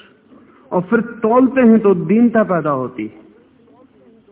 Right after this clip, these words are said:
तो दो स्थितियां तनाव की बन जाती हैं, गड्ढ दिखाई पड़ता है वस्तुता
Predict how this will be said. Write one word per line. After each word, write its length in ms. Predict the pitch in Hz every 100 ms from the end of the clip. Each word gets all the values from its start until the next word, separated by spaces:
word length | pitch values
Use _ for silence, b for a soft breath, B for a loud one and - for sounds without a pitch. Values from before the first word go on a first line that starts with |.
| 196 _ 214 240 226 214 _ _ _ _ _ _ -
तो 80 | 139
दो 280 | 131 190
स्थितियां 480 | - - 156 - 139
तनाव 400 | - 135 127 123
की 160 | 117 123
बन 180 | 117 113
जाती 340 | 120 117 120
हैं, 180 | 117 107
गड्ढ 280 | 147 147 143
दिखाई 320 | 156 147 156
पड़ता 340 | 151 165 165 165
है 120 | 147
वस्तुता 540 | 139 143 202 202 214